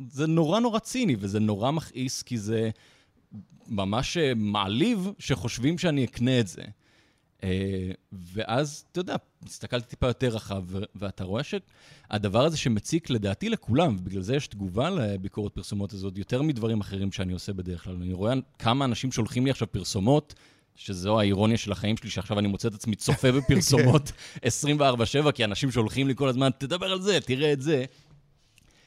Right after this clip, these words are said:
Speaker 1: אתה רואה בהמון מקומות את הציניות הזאת, שכאילו, זה בסדר, שוב אני אומר, זה בסדר למכור לאנשים דברים, אבל להתייחס אליהם בפרצוף שלהם כמטומטמים,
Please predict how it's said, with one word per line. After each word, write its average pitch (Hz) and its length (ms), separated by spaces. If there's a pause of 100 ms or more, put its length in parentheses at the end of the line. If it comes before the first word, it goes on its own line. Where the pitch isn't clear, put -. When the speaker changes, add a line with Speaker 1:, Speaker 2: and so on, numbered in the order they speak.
(320)
Speaker 1:
אתה 101 160
רואה 104 180
בהמון 151 340
מקומות 110 360
את - 140
הציניות 226 520
הזאת, 87 380 (720)
שכאילו, 135 800
זה 117 120
בסדר, 123 400
שוב 226 260
אני 180 100
אומר, 101 200
זה 92 120
בסדר 196 380
למכור 160 440
לאנשים 110 360
דברים, 95 340
אבל 98 300 (300)
להתייחס 107 560
אליהם 170 220
בפרצוף 131 460
שלהם 185 200
כמטומטמים, 98 880